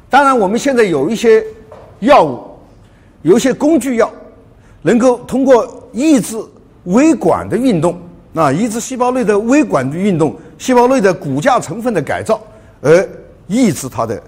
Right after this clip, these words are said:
分泌活动。这是出胞作用。那么入胞作用呢，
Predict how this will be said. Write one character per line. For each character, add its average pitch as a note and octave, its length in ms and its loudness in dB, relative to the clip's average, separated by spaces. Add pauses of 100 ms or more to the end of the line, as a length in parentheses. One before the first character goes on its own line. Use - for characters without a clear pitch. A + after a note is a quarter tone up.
(240)
分 G#3+ 200 -2
泌 F#3+ 100 -2
活 F#2+ 160 -10
动。 B2+ 140 -12 (2250)
这 F#3 160 -4
是 C#3+ 320 -4 (480)
出 - 280 -4
胞 G3 160 4
作 C3 180 -6
用。 F#2 100 -12 (1900)
那 A#3+ 100 2
么 A#3 320 2 (320)
入 E4 240 4
胞 A#3 200 4
作 A3 200 2
用 F#3 140 -2
呢， F3 140 -2